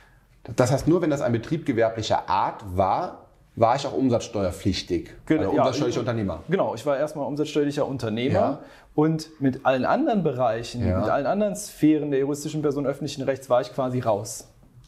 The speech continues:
Speaker 1: Ja,
Speaker 2: Ja.
Speaker 1: aus der Umsatzsteuer raus.
Speaker 2: Genau, ich war komplett aus der Umsatzsteuer raus, ich war damit automatisch kein Unternehmer und da musste
Speaker 1: Mhm.
Speaker 2: ich auch nicht mehr prüfen.
Speaker 1: Ja.
Speaker 2: So. Und das hat sich jetzt geändert, ne? Auch hier wieder der Wettbewerbsgedanke, der dem zugrunde liegt. Es gibt ja die Mehrwertsteuersystemrichtlinie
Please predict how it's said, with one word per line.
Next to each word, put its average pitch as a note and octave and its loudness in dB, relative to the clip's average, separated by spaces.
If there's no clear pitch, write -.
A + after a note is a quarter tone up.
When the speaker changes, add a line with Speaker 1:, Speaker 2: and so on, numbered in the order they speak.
Speaker 1:
Ja, - 8
Speaker 2:
Ja. A#2+ -4
Speaker 1:
aus B2+ 2
der C#3 2
Umsatzsteuer G#2 0
raus. F2 -4
Speaker 2:
Genau, C#3+ 2
ich B2 -8
war C#3+ 0
komplett C#3+ -2
aus D#3+ -4
der C#3+ 0
Umsatzsteuer D3+ -2
raus, E3+ 0
ich - -10
war C#3 0
damit C3+ -4
automatisch C3 -2
kein A#2+ -6
Unternehmer A#2+ -2
und G2 -4
da B2 -2
musste C3 2
Speaker 1:
Mhm. B2+ 2
Speaker 2:
ich C#3+ -2
auch C#3 2
nicht D3 -6
mehr C3+ 0
prüfen. - -4
Speaker 1:
Ja. F#2+ 4
Speaker 2:
So. G#2+ 0
Und B2 4
das D#3 4
hat G3 0
sich F3+ 0
jetzt E3 -2
geändert, G3+ 0
ne? C3+ 2
Auch D#3 0
hier F#3+ 2
wieder E3 0
der B2+ 0
Wettbewerbsgedanke, F3 -2
der D#3 0
dem C#3+ -4
zugrunde C#3+ 0
liegt. G#3 -6
Es - -10
gibt - -2
ja C3 2
die B2 -2
Mehrwertsteuersystemrichtlinie D3+ -2